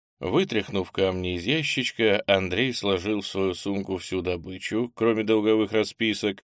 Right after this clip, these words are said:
их он бросил обратно в тайник. Ещё раз прошёл по подвалу и обратил внимание на какой-то сундучок в дальнем углу. Открыв его, испытал ощущение тошноты.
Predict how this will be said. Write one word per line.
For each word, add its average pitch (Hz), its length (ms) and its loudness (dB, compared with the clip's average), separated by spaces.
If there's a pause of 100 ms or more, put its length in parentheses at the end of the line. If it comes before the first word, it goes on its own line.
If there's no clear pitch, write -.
(260)
их - 280 0
он 98 160 -2
бросил 98 400 2
обратно 90 440 0
в - 80 -14
тайник. - 540 -8 (400)
Ещё 131 420 2
раз 160 160 2
прошёл 107 460 2
по 95 100 -2
подвалу 139 800 2
и - 60 0
обратил 127 560 2
внимание 101 580 2
на 92 140 0
какой-то 107 500 -2
сундучок 107 840 -2
в 87 200 -6
дальнем 87 460 -2
углу. 85 340 -12 (560)
Открыв 143 560 2
его, 135 360 4
испытал 104 520 2
ощущение 92 760 0
тошноты. - 840 -6